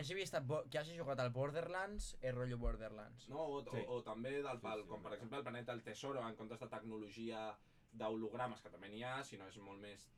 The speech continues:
Speaker 2: pues, aquest rotllo de... És que hi ha, hi ha un joc
Speaker 1: Rotllo xatarra, estètica xatarra,
Speaker 2: Sí,
Speaker 1: de
Speaker 2: sí,
Speaker 1: xatarra.
Speaker 2: exacte, tal qual. I,
Speaker 1: Xatarra. És
Speaker 2: i
Speaker 1: veritat,
Speaker 2: Mad
Speaker 1: és
Speaker 2: Max,
Speaker 1: xatarrera.
Speaker 2: Mad Max està superben feta, la protagonista, o sigui, el personatge principal sembla que serà el Tom Hardy, però en realitat és la,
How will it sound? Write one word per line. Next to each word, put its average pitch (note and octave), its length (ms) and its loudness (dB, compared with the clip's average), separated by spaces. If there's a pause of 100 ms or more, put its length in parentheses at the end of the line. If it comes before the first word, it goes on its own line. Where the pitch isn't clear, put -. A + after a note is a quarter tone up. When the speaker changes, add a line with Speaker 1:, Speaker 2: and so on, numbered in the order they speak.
(140)
Speaker 2:
pues, F#2+ 240 -4
aquest F2+ 280 -10
rotllo F#2+ 320 -6
de... F#2 140 -4 (220)
És - 100 -16
que A2 100 -8
hi A2 40 -2
ha, B2 140 -2
hi A#2+ 80 -4
ha C3 60 2
un C3+ 120 -4
joc A#2+ 380 0
Speaker 1:
Rotllo F#3+ 240 2
xatarra, D3 540 4 (100)
estètica E3 340 2
xatarra, B2 400 2
Speaker 2:
Sí, E3 260 4 (120)
Speaker 1:
de B2 100 0
Speaker 2:
sí, C#3 80 2
Speaker 1:
xatarra. A#2+ 360 4
Speaker 2:
exacte, B2 380 0 (160)
tal A2 200 0
qual. F2+ 260 -2 (320)
I, A2+ 160 0
Speaker 1:
Xatarra. A2+ 300 4
És A2 300 0
Speaker 2:
i - 20 6
Speaker 1:
veritat, D3 140 6
Speaker 2:
Mad D#3 80 8
Speaker 1:
és C#3 60 4
Speaker 2:
Max, D3 120 4
Speaker 1:
xatarrera. C3 400 2
Speaker 2:
Mad A#2 160 -2
Max C3+ 220 -6
està B2 200 -8
superben B2 680 -2
feta, A#2 440 -2 (400)
la A2 140 2
protagonista, G#2+ 600 0
o A#2+ 80 -2
sigui, - 140 -4
el - 80 -4
personatge A2 380 -4
principal A2 460 -4
sembla G#2+ 240 -4
que G#2 80 -6
serà G#2 160 -4
el F#2+ 80 -6
Tom F2+ 200 -10
Hardy, F#2+ 260 -6
però F#2 100 -12
en F2+ 80 -12
realitat F2 360 -8
és F2 120 -10
la, F2 140 -6